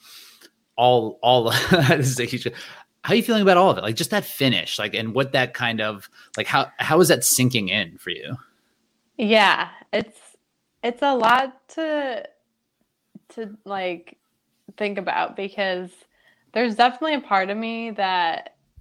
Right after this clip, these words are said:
Speaker 2: um, is ki-, is still kinda, like, in disbelief, and also just, like, making excuses. Like, I'm like, "Oh,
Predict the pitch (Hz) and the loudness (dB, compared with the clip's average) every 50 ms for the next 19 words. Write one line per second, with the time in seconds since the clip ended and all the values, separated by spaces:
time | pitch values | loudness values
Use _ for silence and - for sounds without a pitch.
0 | - - 202 185 180 170 160 - - - - - - 196 185 - - _ _ _ | -14 -12 -10 -10 -10 -10 -10 -12 -12 -14 -14 -14 -14 -14 -16 -18 -20 _ _ _
1 | _ _ _ _ _ _ _ _ _ _ 208 208 208 - - 233 226 214 - 214 | _ _ _ _ _ _ _ _ _ _ -6 -6 -6 -4 -2 -2 -2 -2 -4 -8
2 | 208 - - 285 285 269 254 240 220 214 208 202 196 185 196 190 185 196 190 - | -10 -2 2 2 2 4 4 2 2 2 0 0 -2 -2 -4 -6 -6 -8 -10 -10
3 | - _ 175 175 165 170 165 165 175 170 - 175 185 175 - 165 180 180 180 - | -10 _ -6 -4 -4 -2 -2 -2 -4 -4 -4 -6 -6 -4 -4 -4 -4 -4 -4 -4
4 | 185 180 175 - 185 180 - - 170 165 160 160 - _ _ _ _ _ _ - | -4 -4 -4 -6 -8 -6 -4 -2 0 0 -2 -4 -8 _ _ _ _ _ _ -2
5 | 196 202 202 185 202 196 196 185 180 175 - - - - 202 196 190 - - 240 | 2 2 2 2 0 -2 -2 -2 -4 -6 -12 -16 -8 -6 -4 -4 -4 0 2 4
6 | 262 269 262 220 208 196 190 196 190 190 190 190 185 180 180 - _ _ _ _ | 4 4 4 4 2 2 4 2 0 0 -2 -4 -6 -6 -6 -8 _ _ _ _
7 | _ _ _ _ 269 277 269 269 269 262 262 262 254 247 247 | _ _ _ _ 0 2 2 2 0 0 0 0 -2 -4 -6